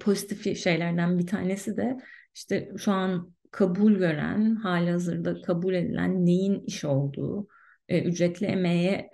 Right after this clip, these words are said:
endekslenmiş olan ve meta üreten, e, emeğe endekslenmiş olan iş tanımının aslında genişletilmesini, e, ve hangi, neyin iş olarak gö-, kabul ve kıymet gördüğünü dönüştürülmesine de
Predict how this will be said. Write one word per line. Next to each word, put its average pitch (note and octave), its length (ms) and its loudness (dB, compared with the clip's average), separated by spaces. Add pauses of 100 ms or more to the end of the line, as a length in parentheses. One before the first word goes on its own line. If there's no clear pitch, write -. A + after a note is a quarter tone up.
(140)
endekslenmiş D3+ 800 -2
olan C#3+ 420 -2
ve D#3+ 120 0
meta F3+ 380 0
üreten, D#3 560 -4 (400)
e, E3 80 0
emeğe D#3+ 580 2
endekslenmiş D3+ 680 -2
olan - 220 -2
iş G#3 200 -2
tanımının F3+ 640 0 (300)
aslında F3+ 500 -2
genişletilmesini, F3+ 1200 0 (320)
e, D#3+ 380 0
ve F#3+ 320 -2
hangi, F3 640 0 (180)
neyin G3 280 6
iş G3+ 180 0
olarak D#3 400 0
gö-, - 180 -2
kabul F3+ 360 2
ve D#3 100 -2
kıymet F#3 360 -4
gördüğünü E3+ 420 0
dönüştürülmesine F3 880 -2
de A#3+ 220 -4